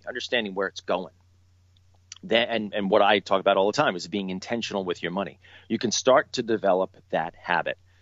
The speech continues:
of being intentional with your money, first by just writing it down.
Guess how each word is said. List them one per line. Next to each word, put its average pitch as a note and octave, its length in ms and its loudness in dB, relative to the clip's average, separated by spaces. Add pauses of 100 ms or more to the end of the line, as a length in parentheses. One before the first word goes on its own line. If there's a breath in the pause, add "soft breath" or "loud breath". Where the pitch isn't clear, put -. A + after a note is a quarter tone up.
(160)
of E2+ 100 -8
being F#2 220 -2
intentional G2+ 580 -4
with F2+ 200 -6
your F2 80 -6
money, E2 360 -8 (420)
first C3+ 360 4
by G#2 140 4
just F#2+ 220 -4
writing F#2 420 -2
it F2 120 -6
down. D2 300 -4